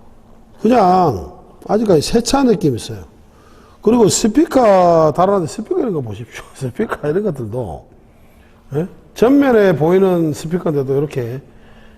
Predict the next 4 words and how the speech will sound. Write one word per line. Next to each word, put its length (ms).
깨끗합니다. 580
자, 180
핸들 280
뒷부분도 720